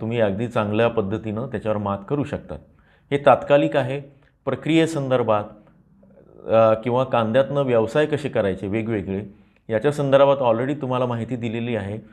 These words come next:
जेणेकरून तुम्हाला असं वाटलं की मला कांदा विकायचा नाही, मी प्रक्रिया करेन, भविष्यामध्ये काय काळजी घ्यायची, की आता ठीक आहे पुढच्या वर्षी, कारण हे चक्र तुमच्या मागे लागणार आहे. तुम्ही दरवर्षी एक एक लाख रुपये खर्च करणार हेक्टरी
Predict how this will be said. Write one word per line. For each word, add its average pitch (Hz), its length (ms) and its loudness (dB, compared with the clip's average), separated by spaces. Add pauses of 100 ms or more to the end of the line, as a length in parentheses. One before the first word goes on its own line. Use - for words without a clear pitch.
(280)
जेणेकरून 135 680 0
तुम्हाला 139 240 4
असं 147 200 2
वाटलं 135 300 2
की 139 100 -6
मला 131 200 0
कांदा 127 320 0
विकायचा 135 440 -2
नाही, 143 120 -4
मी 151 60 -6
प्रक्रिया 139 440 -2
करेन, 98 360 -4 (320)
भविष्यामध्ये 139 800 2
काय 131 260 4
काळजी 117 340 0
घ्यायची, 110 600 -8 (260)
की 135 80 -6
आता 123 400 0
ठीक 151 200 -2
आहे 151 100 0
पुढच्या 139 340 2
वर्षी, 139 360 2
कारण 143 160 0
हे 165 280 0
चक्र 160 500 0
तुमच्या 160 300 0
मागे 143 300 2
लागणार 127 340 0
आहे. 120 460 -8 (340)
तुम्ही 143 460 -2
दरवर्षी 139 1000 2 (360)
एक 131 260 -4
एक 135 100 0
लाख 131 240 8
रुपये 127 380 -2
खर्च 117 140 -8
करणार 107 440 -4
हेक्टरी 107 460 -4